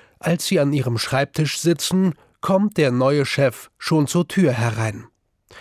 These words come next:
„Sie sind beide zwei Minuten zu spät. In Zukunft wird es das nicht mehr geben“,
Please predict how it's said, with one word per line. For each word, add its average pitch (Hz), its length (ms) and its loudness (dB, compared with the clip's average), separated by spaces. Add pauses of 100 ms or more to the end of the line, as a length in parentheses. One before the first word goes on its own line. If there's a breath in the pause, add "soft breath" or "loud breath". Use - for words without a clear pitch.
(880 loud breath)
„Sie 160 160 0
sind 170 240 2
beide 185 340 2
zwei 175 300 0
Minuten 156 540 0
zu 147 180 -2
spät. - 640 -4 (220)
In 165 200 2
Zukunft 202 680 2
wird 185 160 2
es 165 160 0
das 151 280 0
nicht 180 360 0
mehr 170 200 4
geben“, 135 600 0